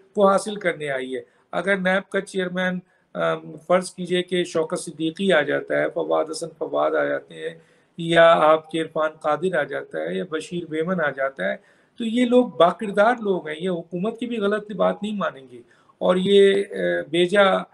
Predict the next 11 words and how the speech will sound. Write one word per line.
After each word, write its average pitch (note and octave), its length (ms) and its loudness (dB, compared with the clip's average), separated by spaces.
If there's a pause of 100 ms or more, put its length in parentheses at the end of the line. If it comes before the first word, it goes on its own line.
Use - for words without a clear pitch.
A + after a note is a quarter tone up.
(240)
अ, E3+ 220 0
गैर E3+ 280 2
आइनी, F3+ 300 -2
गैर F3 200 -2
कानूनी F3 380 -8
काम E3+ 280 -4
नहीं F#3+ 160 -4
करेंगे। C3+ 460 -4 (340)
तो A3 100 -4
भाई, F#3 480 0
वो, F3+ 540 -4